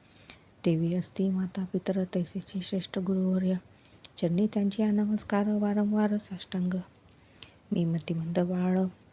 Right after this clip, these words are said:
घेतील असे थोर आळ, ती पुरवणार दयाळ सद्गुरु राजा आपणची. नवमास उदरी पाळले प्रसव वेदना, ते सोशले कौतुक करून वाढवले रक्षेले आजवरी. जननी जनका समान अन्य देवता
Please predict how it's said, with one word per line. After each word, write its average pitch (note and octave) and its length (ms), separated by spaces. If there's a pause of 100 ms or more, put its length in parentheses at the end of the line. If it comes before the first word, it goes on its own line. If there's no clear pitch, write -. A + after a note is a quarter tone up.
(180)
घेतील D#3+ 460
असे F#3+ 300
थोर F#3+ 320
आळ, F#3 320 (140)
ती F3 60
पुरवणार F3 540
दयाळ G#3 520
सद्गुरु G#3 500
राजा G#3 380
आपणची. F#3 500 (720)
नवमास E3+ 520
उदरी F#3 340
पाळले F#3 500
प्रसव F#3 340
वेदना, F3+ 420 (120)
ते G#3 100
सोशले F#3+ 540
कौतुक F3+ 360 (120)
करून A3 260
वाढवले G#3 480
रक्षेले G#3 540
आजवरी. F#3 360 (2500)
जननी F3+ 380
जनका F#3 440
समान F#3 520 (140)
अन्य E3+ 220
देवता E3+ 400